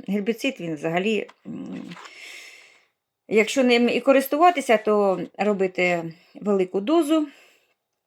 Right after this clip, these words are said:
але не по полуниці, не по рослинках. Ну і, е,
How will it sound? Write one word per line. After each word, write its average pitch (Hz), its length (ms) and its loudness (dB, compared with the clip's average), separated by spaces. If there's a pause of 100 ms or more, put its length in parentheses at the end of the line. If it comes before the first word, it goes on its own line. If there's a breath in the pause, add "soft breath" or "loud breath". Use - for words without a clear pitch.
(360)
але 214 280 0
не 196 140 0
по 165 200 -6
полуниці, 165 760 -6
не 180 80 -4
по 175 140 -6
рослинках. - 720 -6 (1000 loud breath)
Ну 359 280 -4
і, 220 260 4
е, 139 300 0